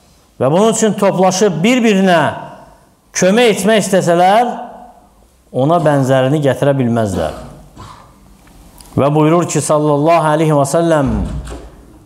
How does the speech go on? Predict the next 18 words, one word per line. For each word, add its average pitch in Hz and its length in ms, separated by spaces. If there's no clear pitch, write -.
elə 160 240
bir 180 320
peyğəmbər 165 640
yoxdur 190 400
ki, 127 160
ona 156 300
verilən, 160 420
yəni 160 220
möcüzələr, 165 680
onun 190 320
mislində 160 480
və 156 140
ya 170 80
ona 190 180
verilən 175 500
ayələr, 165 680
hansı 147 320
ki, 170 160